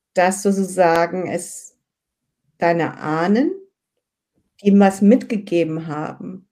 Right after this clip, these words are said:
im, im, im Verständnis dieser Welt und genauso sozusagen die, die nach dir kommen werden. Und ich glaub, das ist auch eine wichtige Strategie in diesen,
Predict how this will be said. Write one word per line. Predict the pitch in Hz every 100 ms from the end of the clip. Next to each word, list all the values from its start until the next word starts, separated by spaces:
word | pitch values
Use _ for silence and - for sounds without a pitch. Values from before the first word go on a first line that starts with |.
| _
im, | 226 254 247
im, | - 214 233
im | - 220 226
Verständnis | 226 220 - 180 185 175 170 -
dieser | 185 180 160 160
Welt | 160 285 349 - -
und | 214
genauso | 214 202 190 226 277 240
sozusagen | 214 202 185 180 180 180 180 180 185 -
die, | 214 220
die | 202 185 180 175 -
nach | 214 254
dir | 180 160
kommen | - 165 165
werden. | 165 160 165 165 170 _ _ _ _ _ _ _ _ _ _ _ _
Und | 185 214
ich | 208
glaub, | 226 226 208
das | 233 262
ist | 320 -
auch | - 247
eine | 240 214
wichtige | 247 247 226 208
Strategie | 208 - 202 202 185 180 202 220 220
in | 196
diesen, | 196 190 185 180 180 185 202